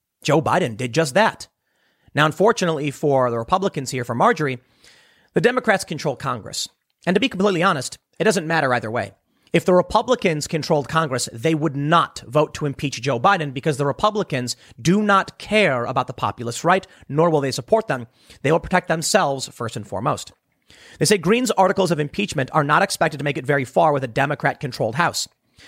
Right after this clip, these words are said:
But Fox News could not reach ranking member of the House Judiciary Committee, Rep Jim Jordan,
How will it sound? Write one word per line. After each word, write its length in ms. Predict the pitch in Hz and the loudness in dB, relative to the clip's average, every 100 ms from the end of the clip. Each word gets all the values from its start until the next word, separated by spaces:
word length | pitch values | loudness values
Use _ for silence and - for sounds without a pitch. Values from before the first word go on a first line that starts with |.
| - | -2
But 100 | 147 | -2
Fox 420 | - 185 214 - | 2 2 2 -2
News 260 | 202 196 175 | 0 0 2
could 200 | 196 147 | -2 0
not 300 | 156 - - | 0 0 -2
reach 240 | 180 156 | -2 -2
ranking 360 | 131 147 156 160 | -2 -2 0 -2
member 220 | 143 143 | -2 0
of 80 | 143 | 0
the 60 | 123 | 0
House 220 | 135 143 | -2 -2
Judiciary 460 | 135 180 190 160 135 | 0 0 2 0 -2
Committee, 280 | 127 113 | -4 -6
Rep 220 | 110 135 - | 0 -2 0
Jim 220 | 131 113 | -6 2
Jordan, 340 | 208 226 139 | 2 2 -2